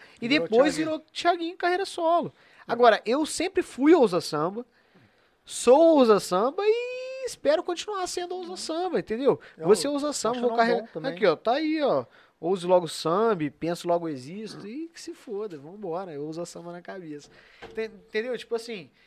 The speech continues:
Speaker 1: é muito disso, velho. Eu espero que, tipo, a galera comece,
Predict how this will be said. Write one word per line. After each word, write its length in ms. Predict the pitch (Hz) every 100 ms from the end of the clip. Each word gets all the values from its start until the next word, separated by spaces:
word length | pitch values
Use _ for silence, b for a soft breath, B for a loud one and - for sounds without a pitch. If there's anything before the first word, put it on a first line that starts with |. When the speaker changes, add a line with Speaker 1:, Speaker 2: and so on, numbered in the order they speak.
| b b
Speaker 1:
é 100 | 165
muito 260 | 208 247 _
disso, 320 | 269 240 226
velho. 240 | 185 135 120
Eu 120 | 160
espero 320 | 196 - 196 214
que, 120 | 226
tipo, 400 | 208 - 247 190
a 80 | 165
galera 400 | 151 156 196 - _ _ _ _ _ _ _ _ _
comece, 800 | - 180 135 139 175 190 143 120